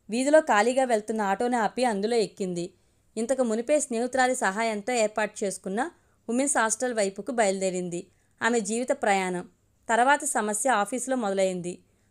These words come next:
మధ్యాహ్నం లంచ్ టైంలో అందరూ ఆమె చుట్టూ గుమికూడారు. "ఏం యామిని, ఇంటి నుండి వచ్చేసావటగా? ఇప్పుడు ఒంటరిగానే ఉంటున్నావు?" "లేదే,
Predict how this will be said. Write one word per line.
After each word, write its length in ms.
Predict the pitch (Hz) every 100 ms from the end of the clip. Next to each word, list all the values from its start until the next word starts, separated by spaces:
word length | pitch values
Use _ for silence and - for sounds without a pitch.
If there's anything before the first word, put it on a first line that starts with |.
| -
మధ్యాహ్నం 440 | 214 208 277 294 277
లంచ్ 240 | 214 208
టైంలో 280 | 254 226 220
అందరూ 320 | 233 202 233
ఆమె 120 | 254 214
చుట్టూ 300 | - - 254
గుమికూడారు. 720 | 208 196 208 190 185 175 180 _ _ _ -
"ఏం 200 | 233 262
యామిని, 440 | 220 220 254 226 - _ 214
ఇంటి 200 | 214 262
నుండి 180 | 277
వచ్చేసావటగా? 880 | 285 208 247 254 269 254 254 262 294 320 _ _ -
ఇప్పుడు 220 | 226 269
ఒంటరిగానే 520 | 233 202 247 254 262
ఉంటున్నావు?" 720 | 269 208 233 233 214 190 233 311 _ _ -
"లేదే, 420 | 214 220 233 233